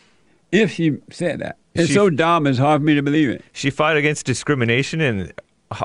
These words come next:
Speaker 2: all of her stupid things about discrimination are based in, like, common sense reality, reasonable discrimination, such as against mentally ill people, against pregnant women,
Speaker 1: But no wonder she
Speaker 2: and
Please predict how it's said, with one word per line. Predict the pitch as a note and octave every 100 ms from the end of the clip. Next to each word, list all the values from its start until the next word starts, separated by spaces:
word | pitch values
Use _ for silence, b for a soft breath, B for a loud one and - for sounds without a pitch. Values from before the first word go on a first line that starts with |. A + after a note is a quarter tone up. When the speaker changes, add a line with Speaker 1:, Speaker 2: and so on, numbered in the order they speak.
| -
Speaker 2:
all | C3+ D#3+
of | -
her | C3
stupid | A2+ - D3+ C#3+ A#2
things | C3+ C#3 C#3+
about | A#2+ A2
discrimination | G2 G#2+ D3 B2+ A#2 C#3 E3
are | C#3 G#2
based | C#3 D3 -
in, | D3 B2+
like, | A#2+ G#2 - - b b b b
common | - C3+ D3+ C#3+
sense | - C#3+ C3 - - b b b -
reality, | G#2+ A2+ B2+ C#3 B2+ A2 G#2 F#2 _ _ _ _ _ _ _ _ -
reasonable | G#2 C#3 E3 C#3+ A#2+ A#2
discrimination, | F#2+ - A2+ G2 F2+ - D#2+ D2 -
such | - B2 A2+
as | B2+ G#2+
against | A2+ A#2 -
mentally | G#2 B2+ D3 C3 A#2+
ill | A#2+ A#2+
people, | C3 B2 C3 B2+ _ _ _ _ _ _ - -
against | A2 A#2 A2 F2+ - -
pregnant | C3 C#3+ C3+
women, | A2+ C3 C#3 C#3 _ -
Speaker 1:
But | D3
no | F3
wonder | F3+ B3+ E4+
she | F3+
Speaker 2:
and | C#3+